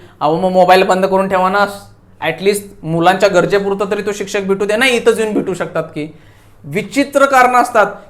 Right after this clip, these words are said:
की नाही, "आम्ही यांचं नाव किंवा आम्ही यांचा पत्ता वगैरे दिला तर दुसरं शिक-,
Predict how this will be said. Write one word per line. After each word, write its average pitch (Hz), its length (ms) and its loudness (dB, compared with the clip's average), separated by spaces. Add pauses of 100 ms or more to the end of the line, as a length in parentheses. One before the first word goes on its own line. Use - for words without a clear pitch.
की 220 100 -2
नाही, 233 240 0 (120)
"आम्ही 180 200 2
यांचं 190 300 0
नाव 185 280 6
किंवा 190 320 0
आम्ही 185 260 4
यांचा 180 200 -2
पत्ता 185 300 2
वगैरे 185 260 2
दिला 190 220 4
तर 208 80 2
दुसरं 175 360 -2
शिक-, 180 340 -8